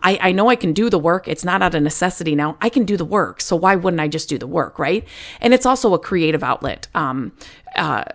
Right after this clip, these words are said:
which is something I have to have in my life at all times. If I'm not being creative, I'm bored. I'm just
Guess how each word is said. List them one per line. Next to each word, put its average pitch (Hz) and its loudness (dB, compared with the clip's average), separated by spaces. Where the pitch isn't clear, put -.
which - 0
is 175 -4
something 175 -2
I 185 2
have 180 -2
to 160 -4
have 156 -4
in 233 2
my 180 2
life 147 -2
at 208 -4
all 165 -2
times. 135 -6
If 156 -2
I'm 160 0
not 170 2
being 175 0
creative, 156 -2
I'm 147 -6
bored. 156 2
I'm 160 -4
just - -6